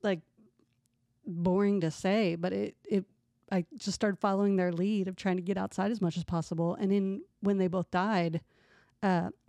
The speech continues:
having a dog that had to go outside and walk four or five times a day, pro-, I think saved my life. Like, I don't, that's not an exaggeration. So, um,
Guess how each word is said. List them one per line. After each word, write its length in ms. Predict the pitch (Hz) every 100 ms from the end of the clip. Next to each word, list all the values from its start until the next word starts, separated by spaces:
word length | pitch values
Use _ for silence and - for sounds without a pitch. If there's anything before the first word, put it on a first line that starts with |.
| -
having 400 | - 190 196 196
a 60 |
dog 340 | 165 175 208 196
that 80 |
had 160 | 196 185
to 40 | 175
go 140 | 190
outside 440 | 185 - 190 196 196 _ _ _ _ _ -
and 160 | 185 165
walk 360 | 190 - -
four 300 | - - 208
or 40 | 185
five 180 | 196
times 240 | 165 175 170
a 40 |
day, 340 | 165 175 175 - _ _ _ _ _ _ -
pro-, 200 | - 175 -
I 60 |
think 220 | 196 170 -
saved 300 | 175 156 160
my 140 | 180
life. 360 | 190 370 - 220
Like, 220 | 214 -
I 100 | 202
don't, 260 | 180 170 302 -
that's 160 | 190 175
not 120 | 170
an 100 | 170
exaggeration. 760 | 180 185 185 185 196 - 220 - _ _
So, 320 | - 190 175 - _ _ _ _ _ _ _ -
um, 320 | 190 175 180